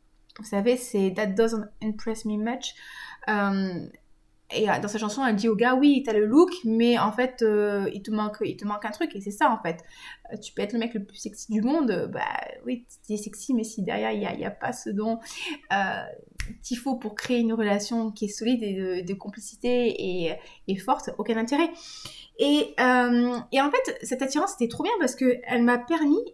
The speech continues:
et j'ai même envie de dire, elle nous a permis, nous, en tant que couple, de sortir un petit peu de l'inertie de ce truc, bah ok,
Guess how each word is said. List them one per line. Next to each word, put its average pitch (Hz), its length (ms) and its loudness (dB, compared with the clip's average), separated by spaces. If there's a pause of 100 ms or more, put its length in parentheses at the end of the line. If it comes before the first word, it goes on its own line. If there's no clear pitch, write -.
et 240 100 4
j'ai 226 160 2
même 381 220 4
envie 311 140 2
de 226 200 0
dire, 285 300 2 (100)
elle 226 220 2
nous 214 500 2
a 359 140 4
permis, 302 520 4
nous, 294 300 6 (500)
en 220 140 0
tant 226 160 0
que 214 140 -6
couple, - 640 -8 (840)
de 277 100 12
sortir 339 400 6
un 359 100 6
petit 311 120 -2
peu 320 100 2
de 285 60 4
l'inertie 302 400 6
de 277 80 6
ce 233 100 -2
truc, 320 220 -2
bah 240 220 6
ok, 240 180 6